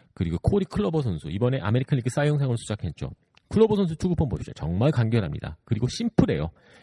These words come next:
이러한 심플한 투구 폼을 갖고 있는 선수들을 좋아하는 게 최근 들어와서 그 메이저리그의 트렌드이기 때문에 거기에 좀 양현종 선수가 맞아떨어지지 않나 생각이 되고 또 양현종 선수는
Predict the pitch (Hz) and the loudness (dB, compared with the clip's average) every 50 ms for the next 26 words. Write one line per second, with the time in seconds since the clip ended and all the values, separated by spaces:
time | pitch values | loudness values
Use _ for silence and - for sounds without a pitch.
0 | _ - 135 165 185 175 - 226 226 - 220 214 196 165 - 190 180 - - 160 | _ 2 4 4 4 4 2 0 2 2 2 2 2 2 0 0 2 2 0 0
1 | 143 - 107 - - 95 95 92 82 80 87 117 156 151 - _ _ _ - - | 0 -2 -4 -2 -2 0 0 0 0 0 0 0 0 0 -4 _ _ _ -20 -12
2 | - - 113 113 107 - - 107 107 107 104 104 - _ _ _ - - 104 110 | -6 -2 0 0 -2 -2 -2 0 2 2 2 0 -4 _ _ _ -2 2 2 4
3 | 117 117 107 92 90 92 104 120 131 135 - _ _ _ _ _ - - - 180 | 4 2 0 -2 -4 -2 -2 -2 -2 -2 -6 _ _ _ _ _ -4 -2 -2 0
4 | 170 180 170 160 139 123 110 107 98 87 85 - 95 95 107 - - - 95 85 | 2 0 0 2 2 2 2 2 2 2 0 0 -2 -2 -2 -4 -6 -4 -4 -2
5 | 82 95 110 117 123 117 107 101 98 101 101 - - 240 262 247 220 220 170 120 | 0 0 0 2 2 2 0 0 -2 -4 -4 -2 -2 0 0 2 2 0 0 -2
6 | 101 - - 82 71 - - 123 104 - - - - - - - - 127 165 233 | -2 -4 -6 -6 -4 0 0 0 0 -2 -8 -20 -20 -20 -8 -2 0 2 4 4
7 | 220 - 226 160 107 - - _ _ _ _ _ _ _ _ _ - _ _ _ | 4 6 4 4 4 0 -10 _ _ _ _ _ _ _ _ _ -20 _ _ _
8 | _ _ - 104 107 117 131 135 135 120 120 110 113 104 87 92 92 90 117 143 | _ _ -2 0 2 4 4 2 2 0 0 0 0 -2 -2 -2 -2 0 0 0
9 | 127 80 80 - 92 - - 117 120 120 104 - - 87 71 76 80 82 110 110 | 0 -2 -4 -4 -4 -2 0 2 2 2 0 -2 -4 -4 -2 -2 -2 -2 -2 -2
10 | 101 101 95 - 85 78 90 92 80 - - 143 135 127 110 - - - - - | -2 -4 -4 -4 -4 -2 0 0 0 0 2 4 4 4 2 -2 -8 -18 -20 -12
11 | _ - 113 131 160 190 190 185 190 185 175 156 165 160 117 104 131 175 | _ 2 2 4 4 4 2 2 2 2 2 2 2 2 2 2 2 0